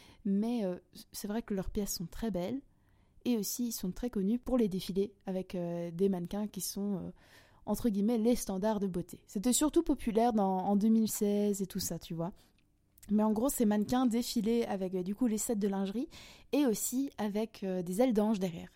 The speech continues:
Du coup, c'était, euh, les Angels. Ben, en fait, ils ont un petit peu arrêté ces défilés entre-temps. Mais ayant vu la traîne du body positive, ils se sont dit, « Ah ben vas-y, tu sais quoi, on surfe dessus, on va mettre des mannequins en surpoids et obèses. » D'accord, ok.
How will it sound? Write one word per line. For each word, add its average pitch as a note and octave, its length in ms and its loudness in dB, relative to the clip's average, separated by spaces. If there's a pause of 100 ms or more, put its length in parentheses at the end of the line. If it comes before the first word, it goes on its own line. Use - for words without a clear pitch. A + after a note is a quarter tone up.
(160)
Du G3 100 -8
coup, B3 220 -4
c'était, G#3+ 420 -2
euh, F#3 120 0
les F#3 200 2
Angels. F#3 460 -2 (180)
Ben, G#3+ 160 2
en A3 60 0
fait, D#4+ 240 -2
ils A3+ 120 2
ont B3+ 60 6
un C4 100 6
petit - 140 -2
peu D#4 140 6
arrêté G#3+ 320 2
ces G3 120 -2
défilés F3 360 -4
entre-temps. F3 420 -10 (720)
Mais C#4 440 4
ayant C4 400 6
vu A#3 320 4
la G3+ 160 4
traîne G#3+ 240 0
du G3 100 2
body F#3+ 240 -2
positive, A#3+ 640 -4
ils A3 100 0
se - 80 -2
sont G3 140 0
dit, « A#3 220 0
Ah G#3 100 2
ben F#3+ 180 2
vas-y, F#3+ 260 2
tu - 100 -12
sais G#3 60 -2
quoi, D4 260 4
on G3+ 100 0
surfe B3+ 320 2
dessus, D4+ 380 0
on B3 80 6
va A3+ 120 6
mettre B3+ 220 4
des A3 100 4
mannequins G#3+ 480 2
en C#4 100 2
surpoids C4 560 4 (120)
et C#4+ 120 4
obèses. » F3+ 380 0 (840)
D'accord, A3+ 480 -4 (300)
ok. B3 300 0